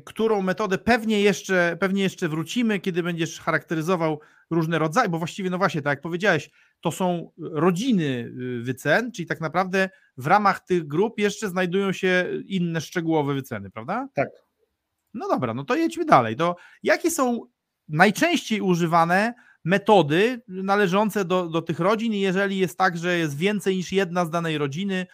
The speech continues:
Speaker 1: no to, to, to opowiedz, to opowiedz o tym słów, e, słów parę.
Speaker 2: Dobrze. Y,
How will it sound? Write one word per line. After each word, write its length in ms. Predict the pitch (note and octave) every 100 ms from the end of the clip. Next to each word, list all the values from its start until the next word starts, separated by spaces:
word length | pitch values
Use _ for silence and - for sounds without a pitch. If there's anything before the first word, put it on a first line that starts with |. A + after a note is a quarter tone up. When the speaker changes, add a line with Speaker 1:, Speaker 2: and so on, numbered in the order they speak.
| _ _ -
Speaker 1:
no 80 |
to, 340 | D#3+ E3 D#3+ D3+ C#3
to, 140 | -
to 160 | D#3 D#3+
opowiedz, 560 | D3 D#3 C3+ B2+ - - D3
to 100 | C#3
opowiedz 380 | B2+ C3 B2+ -
o 80 |
tym 220 | C3+ B2 A#2
słów, 400 | - A2+ - _ _ _ _
e, 260 | A#2+ A2+ A#2+
słów 420 | - C3 C3 -
parę. 400 | - A2 F#2+ F#2 _ _ _ _ _ _ - - _ _ -
Speaker 2:
Dobrze. 300 | D3+ C3+ B2+ - A3
Y, 480 | D#3 D3+ D3 D3